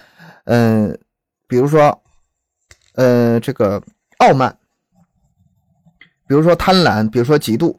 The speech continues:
比如说愤怒，你把这些人性的弱点都克服掉的话，很多问题都解决了。比如说这个坦率和温柔啊，我觉得有的时候就是，嗯，自己太傲慢了，把自己看得太当回，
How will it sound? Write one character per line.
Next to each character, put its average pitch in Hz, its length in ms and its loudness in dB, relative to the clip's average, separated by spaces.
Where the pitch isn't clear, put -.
比 127 80 -2
如 - 20 2
说 165 140 2
愤 170 240 -2
怒， 117 120 -4
你 151 120 -4
把 147 160 -2
这 196 240 0
些 123 280 0
人 131 180 0
性 180 100 2
的 175 60 2
弱 190 160 2
点 127 160 0
都 123 120 -4
克 - 220 -2
服 147 80 -4
掉 175 160 0
的 120 80 -2
话， 113 120 -6
很 - 180 -6
多 139 80 -2
问 156 140 -2
题 135 80 -2
都 120 100 -2
解 120 160 -6
决 - 100 -16
了。 - 200 -20
比 - 80 -4
如 156 60 2
说 190 100 2
这 202 100 0
个 190 80 0
坦 110 260 -4
率 156 160 0
和 143 140 -2
温 160 200 0
柔 143 180 -2
啊， 92 220 -6
我 123 120 0
觉 151 140 2
得 220 120 2
有 160 140 0
的 160 120 -2
时 156 100 -4
候 147 80 0
就 170 140 0
是， 151 200 0
嗯， 131 300 -4
自 202 120 -2
己 139 80 -2
太 139 160 -4
傲 151 160 0
慢 117 160 -4
了， 98 140 -18
把 143 160 -2
自 202 140 -6
己 139 100 -4
看 - 220 -4
得 156 100 0
太 - 180 -4
当 165 200 0
回， 151 120 -2